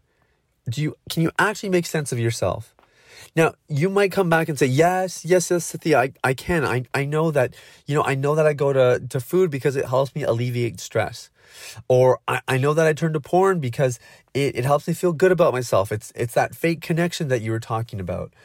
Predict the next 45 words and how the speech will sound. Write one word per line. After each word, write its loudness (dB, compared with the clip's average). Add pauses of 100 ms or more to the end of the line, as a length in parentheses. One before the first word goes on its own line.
(360)
Or 4
you -4
say, 0
"You -2
know, 2
I, 2
I 0
know 4
why 0
I 0
lash -2
out 2
at -2
my -4
kids, -4
because -6 (340)
my 2
dad 2
had 0
an -4
anger 0
problem -2
and -6
now 0
I've 0
inherited -2
it -4
as -6
well." -4 (840)
Look, 2
these -2
are 4
all 4
great -2
places -4
to -10
start. -8 (420)
But -2
have 0
you -6 (120)
actually 0
made -4
sense -2 (260)
of 2
yourself? 0